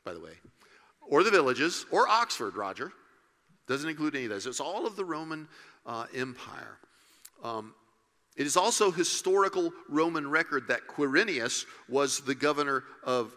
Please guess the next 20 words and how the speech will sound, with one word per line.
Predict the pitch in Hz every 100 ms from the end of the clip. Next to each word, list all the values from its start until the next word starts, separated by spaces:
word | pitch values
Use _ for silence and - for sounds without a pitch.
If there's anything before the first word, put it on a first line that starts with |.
| -
Syria. | - - - 208 147 107
That's | 107 123
in | 143 131
Roman | 123 139 135
history. | 117 - 208 - 117
Now, | 120 - - -
why | 135 135
is | 143 147
it |
important? | 139 143 220 220 101 87
Why | 92
do | 98
I | 98
bring | 101 113
that | 113 156
up? | 214 131
Well, | 151
because | 160 - 196 180
it's | 165 -
self-authenticating. | - 156 151 - 113 - 139 131 - 92 80